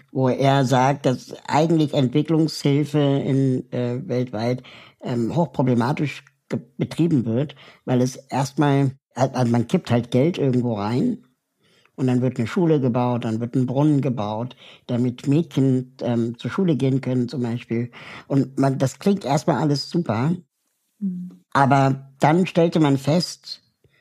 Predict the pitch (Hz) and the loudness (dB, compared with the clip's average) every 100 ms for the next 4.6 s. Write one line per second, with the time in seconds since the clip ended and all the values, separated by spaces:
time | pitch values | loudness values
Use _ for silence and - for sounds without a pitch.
0 | _ _ - 139 135 - - 139 131 170 | _ _ 0 0 0 -6 -2 0 2 2
1 | 208 139 143 117 135 123 170 - 160 185 | 2 -2 -4 0 0 2 0 -2 -2 0
2 | 151 120 143 - _ _ _ 147 135 123 | 2 0 -2 -8 _ _ _ -2 2 2
3 | 135 139 - 139 117 - - _ _ _ | 2 0 -2 -8 -8 -10 -16 _ _ _
4 | - - 127 127 123 | -8 -2 0 0 0